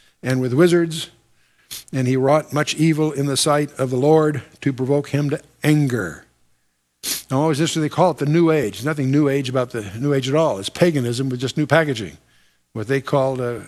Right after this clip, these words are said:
you know, familiar spirits, we call channelers. But same, same business. And, uh, so he, he indulged in sorcery, which is basically defined. What is sorcery? Seeking to gain power from evil spirits.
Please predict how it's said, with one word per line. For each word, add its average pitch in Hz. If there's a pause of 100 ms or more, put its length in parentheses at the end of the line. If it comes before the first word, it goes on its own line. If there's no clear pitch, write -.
you 127
know, 117
familiar 135
spirits, 147
we 143
call 143
channelers. 151
But -
same, 160
same 170
business. 123 (640)
And, 113
uh, 104
so 139
he, 139 (440)
he 143
indulged 147
in 139
sorcery, 180 (920)
which 139
is 131
basically 147
defined. 147 (140)
What 175
is 147
sorcery? 123 (260)
Seeking 208
to 160
gain 170
power 180
from 180
evil 175
spirits. -